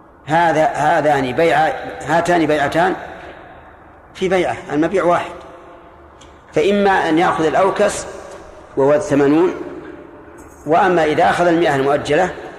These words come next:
فقد وقع في الربا. واضح؟ ولا يمكن أن يحمل الحديث على، على، على غير هذا.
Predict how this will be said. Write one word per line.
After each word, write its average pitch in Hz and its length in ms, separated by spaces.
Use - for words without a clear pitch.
فقد 165 240
وقع 139 280
في 113 80
الربا. - 280
واضح؟ 151 360
ولا 170 220
يمكن 202 360
أن 160 100
يحمل 165 200
الحديث 165 300
على، 160 140
على، 135 400
على 139 120
غير 135 140
هذا. 113 240